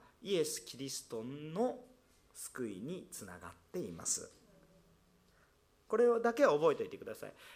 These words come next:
今日初めて教会に来られた方もいらっしゃるかと思うんですけど、聖書には何が書いてあるのか。一言で言うと、イエス・キリストの救いが書かれてあります。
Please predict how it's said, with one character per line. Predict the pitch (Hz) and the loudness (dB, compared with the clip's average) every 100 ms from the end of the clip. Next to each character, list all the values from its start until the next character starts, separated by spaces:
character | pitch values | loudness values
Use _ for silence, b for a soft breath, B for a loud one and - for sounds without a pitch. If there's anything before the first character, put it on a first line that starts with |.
| B | B
今 | 233 | 4
日 | 180 | 4
初 | 208 294 | 2 0
め | 262 | -2
て | - 214 220 139 123 | 0 2 4 2 0
教 | 185 | -2
会 | - 185 | 0 0
に | |
来 | 180 | 2
ら | 190 | 4
れ | 180 | 4
た | 127 | 2
方 | 127 127 | -2 -2
も | 123 | 0
い | |
ら | 131 | 2
っ | 143 | 4
し | |
ゃ | 175 | 4
る | 131 | 2
か | 107 | -2
と | 101 | -4
思 | 110 | -4
う | |
ん | 101 | -6
で | |
す | 90 | -6
け | - | -4
ど、 | - - B | -4 -6 B
聖 | - 302 | 0 4
書 | 302 180 | 4 4
に | 135 | 2
は | 113 | -2
何 | 117 170 392 | 0 2 4
が | 359 - | 2 2
書 | 214 | 2
い | 220 | 2
て | 214 135 | 2 2
あ | |
る | 120 | 2
の | 107 90 | -2 -4
か。 | 92 196 185 - _ _ _ _ _ _ _ _ _ - _ _ _ _ _ _ - | 0 0 0 -12 _ _ _ _ _ _ _ _ _ -20 _ _ _ _ _ _ -10
一 | - | -4
言 | 208 131 | -2 0
で | 110 | -2
言 | 104 | -4
う | |
と、 | 101 | -8
イ | 117 190 | -4 -2
エ | |
ス・ | 220 - | -2 -6
キ | - | -12
リ | 117 | -10
ス | 123 - | -8 -6
ト | |
の | 120 120 | -6 -6
救 | - - 131 | -8 -4 -2
い | 123 120 - - - _ _ _ _ _ _ _ _ _ - - | -2 -4 -8 -20 -20 _ _ _ _ _ _ _ _ _ -20 -8
が | - 101 | -4 -4
書 | - | -4
か | 98 | -10
れ | 78 | -10
て | - | -14
あ | |
り | - | -16
ま | |
す。 | - | -20